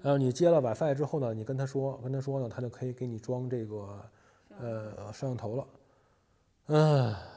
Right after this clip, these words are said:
Speaker 1: 好吧。
Speaker 2: 事儿好多呀。
Speaker 1: 嗯，所以其他的还没想好，就简单的就是目前就，就这样吧。然后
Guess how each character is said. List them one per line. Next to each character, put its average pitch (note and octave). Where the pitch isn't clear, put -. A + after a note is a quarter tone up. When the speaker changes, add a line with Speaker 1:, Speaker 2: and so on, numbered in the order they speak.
Speaker 1:
好 A#2+
吧。 B2
Speaker 2:
事 -
儿 G#3
好 F3+
多 F3+
呀。 F3+
Speaker 1:
嗯， B2+
所 D3+
以 B2
其 -
他 F3+
的 D3+
还 D3
没 D3+
想 D3
好， G#2
就 D3
简 G#2+
单 C3+
的 C3
就 B2+
是 -
目 E3+
前 C3+
就， C#3
就 D3
这 C#3+
样 D3
吧。 F#2+
然 A#2+
后 C#3+